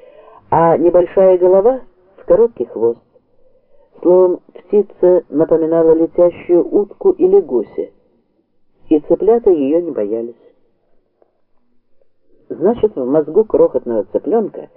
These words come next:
хранится образ хищной птицы, полученный им в наследство от родителей с помощью биохимического кода. А если полученный в наследство образ был закодирован биохимическим путём,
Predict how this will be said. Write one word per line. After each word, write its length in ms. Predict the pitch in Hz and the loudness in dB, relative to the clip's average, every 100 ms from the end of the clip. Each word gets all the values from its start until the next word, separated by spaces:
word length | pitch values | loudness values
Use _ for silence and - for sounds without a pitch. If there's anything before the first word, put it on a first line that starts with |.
| - - - - | -20 -20 -16 -2
хранится 680 | 120 151 240 240 - 175 - | 0 0 -4 -6 0 0 4
образ 380 | 208 180 180 170 _ _ - - | 2 2 -2 -2 _ _ -20 -8
хищной 460 | 180 180 - 117 107 | -6 -4 -6 -6 -6
птицы, 520 | - 220 233 _ 117 | -6 -4 -4 _ -4
полученный 720 | - 135 185 220 - 190 202 | 0 0 2 -2 -4 -4 -2
им 120 | 196 | -2
в 100 | 151 | -2
наследство 680 | 147 147 160 196 - - 185 | -2 -2 -2 -4 -4 -2 -2
от 120 | 190 | 0
родителей 760 | 180 185 147 113 - 90 92 - - - _ - | -2 -2 -2 -8 -8 -10 -10 -16 -20 -20 _ -14
с 40 | |
помощью 720 | - 151 185 208 - 220 233 - | 0 2 2 -4 -4 2 2 0
биохимического 1300 | 139 120 151 - - 117 135 - 170 _ - 151 160 - | -6 0 2 2 0 -6 -6 -6 -8 _ -6 -2 -4 -4
кода. 380 | - 98 - - - - - _ _ _ _ _ _ _ _ _ _ _ _ _ | -4 -4 -6 -20 -20 -20 -20 _ _ _ _ _ _ _ _ _ _ _ _ _
А 80 | 143 | 0
если 280 | 220 254 254 | 0 0 0
полученный 540 | 240 233 240 - 214 | 2 4 2 0 -2
в 40 | 208 | 0
наследство 560 | 202 - 208 208 185 | -2 2 0 0 0
образ 380 | 175 180 175 175 - - | 2 2 2 0 -2 -12
был 440 | 147 165 175 170 139 | -2 2 4 2 2
закодирован 680 | 147 160 147 156 156 156 151 | -2 0 0 2 2 0 -2
биохимическим 1080 | 135 131 151 135 135 127 120 - - 123 | -6 0 2 2 0 -4 -6 -14 -8 -8
путём, 380 | 120 117 123 147 | -6 -2 -2 -2